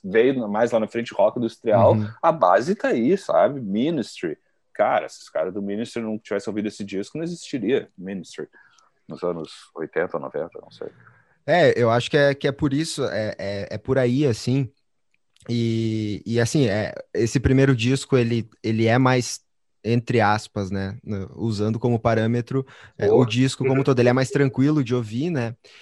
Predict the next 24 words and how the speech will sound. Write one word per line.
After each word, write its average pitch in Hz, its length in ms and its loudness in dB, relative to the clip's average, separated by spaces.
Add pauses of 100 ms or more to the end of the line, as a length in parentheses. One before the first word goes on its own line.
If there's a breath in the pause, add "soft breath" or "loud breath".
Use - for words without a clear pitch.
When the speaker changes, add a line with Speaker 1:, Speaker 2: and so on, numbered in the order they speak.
(180 loud breath)
Speaker 2:
E, 101 380 -8
e 127 140 -2
algo 165 300 2
que 143 240 -6
nesse 127 460 -2
disco 117 400 -4
é 113 100 2
importante 120 600 -2
pra 117 180 -4
banda 113 480 -4
é 117 280 -2
a, 110 520 -4
a 107 140 -6
vinda 127 560 -2
do, 110 240 -6
do 107 380 -8
japonês, 135 640 -2
o 104 60 -10
Damo 107 260 -6
Suzuki, 113 720 -8 (380 soft breath)
que 110 200 -2
é 104 100 0
o, 117 180 0
o 113 320 -12